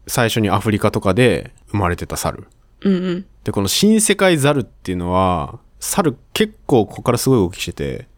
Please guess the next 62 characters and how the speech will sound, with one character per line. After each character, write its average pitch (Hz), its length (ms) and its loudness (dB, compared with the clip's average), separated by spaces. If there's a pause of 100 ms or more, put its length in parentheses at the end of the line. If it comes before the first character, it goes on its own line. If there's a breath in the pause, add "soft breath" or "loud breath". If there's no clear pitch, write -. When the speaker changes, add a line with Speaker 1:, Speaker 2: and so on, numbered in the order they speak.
Speaker 1:
ア 117 100 -2
フ 214 120 -2
リ 226 100 -2
カ 220 100 2
で 220 120 2
進 220 240 0
化 127 100 0
し - 100 -6
て 120 80 0
る 107 80 2
ん - 20 2
だ 90 100 -2
け 80 80 -4
ど、 85 360 0 (140)
ア 170 120 0
ジ 180 140 0
ア 147 80 0
と 131 80 -6
か 98 120 -2
南 113 280 2
米 135 160 4
と 143 100 0
か 117 100 2
に 98 60 2
も 85 120 0
ま 85 100 0
あ 80 40 -2
猿 107 220 -4
っ - 40 -8
て - 120 -8
い 80 40 -6
る 80 60 -6
じ 76 60 -8
ゃ 62 40 -8
ん。 50 120 -16 (260)
Speaker 2:
う 185 60 2
ん。 180 220 0 (220)
Speaker 1:
で、 104 440 2 (180)
猿 214 300 0
出 139 120 0
て 190 100 0
き - 40 -4
た 135 80 0
時 - 160 -4
っ - 40 -20
て - 180 0
大 - 280 0
陸 165 200 -4
離 151 320 0
れ 160 80 0
て - 60 -10
た 95 120 0
の 82 60 -4
よ、 78 80 -6
も - 240 -10 (160)
う。 190 80 0
Speaker 2:
う 180 40 4
ん、 165 40 0
う - 0 -
ん、 175 140 -6
う 165 120 -2
ん。 170 340 -10